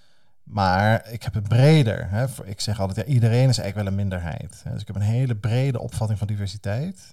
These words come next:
Die zegt ook van, "Nou, als jij de enige bent in de organisatie die Forum voor Democratie stemt,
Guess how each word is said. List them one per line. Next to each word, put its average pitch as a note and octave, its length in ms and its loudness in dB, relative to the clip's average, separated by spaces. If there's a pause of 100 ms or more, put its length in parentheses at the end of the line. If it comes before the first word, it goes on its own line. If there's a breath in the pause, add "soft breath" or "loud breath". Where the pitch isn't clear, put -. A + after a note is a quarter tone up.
Die G#2+ 220 -18
zegt G2 300 -8
ook G2 160 -6
van, - 120 -4
"Nou, A2 140 -2
als - 120 -6
jij G2+ 140 -4
de G2 80 -10
enige G2+ 460 -6
bent G2 240 -4
in F#2+ 60 -2
de F#2 80 -4
organisatie F#2+ 540 -2
die G2 100 -6
Forum F#2+ 320 -4
voor G2 100 -8
Democratie F#2+ 480 -6
stemt, - 540 -8